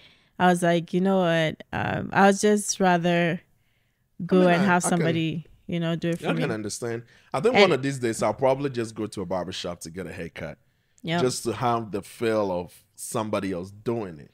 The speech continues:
Speaker 1: And like we always say in our local dialect, every, no, what was it? Obia, obia didi ne, ne,
Speaker 2: Obia
Speaker 1: ne,
Speaker 2: didi ne
Speaker 1: ne,
Speaker 2: juma.
Speaker 1: yes. So,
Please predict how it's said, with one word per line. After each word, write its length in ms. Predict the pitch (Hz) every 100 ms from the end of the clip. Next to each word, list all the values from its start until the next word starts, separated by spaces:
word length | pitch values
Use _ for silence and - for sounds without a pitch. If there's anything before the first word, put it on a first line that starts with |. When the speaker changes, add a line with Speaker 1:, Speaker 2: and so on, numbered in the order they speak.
| _ -
Speaker 1:
And 120 | 208
like 200 | 208 202
we 100 | 214
always 360 | 208 214 214
say 100 | -
in 120 | 196 180
our 200 | 170 170
local 400 | 180 - 196 170
dialect, 520 | 170 160 170 170 - -
every, 720 | 190 190 190 196 196 202 202 - - -
no, 160 | 196 185
what 200 | 196 185
was 320 | 196 185 175
it? 260 | 175 170 - _ -
Obia, 400 | 185 220 214 214
obia 420 | 196 185 214 214 190
didi 240 | 175 185
ne, 240 | 185 175 156
ne, 260 | 170 175
Speaker 2:
Obia 180 | 165 -
Speaker 1:
ne, 180 | 120 147
Speaker 2:
didi 200 | 127 117
ne 80 | 190
Speaker 1:
ne, 100 | 180
Speaker 2:
juma. 160 | - 180
Speaker 1:
yes. 340 | 185 170 165 -
So, 460 | 208 190 185 185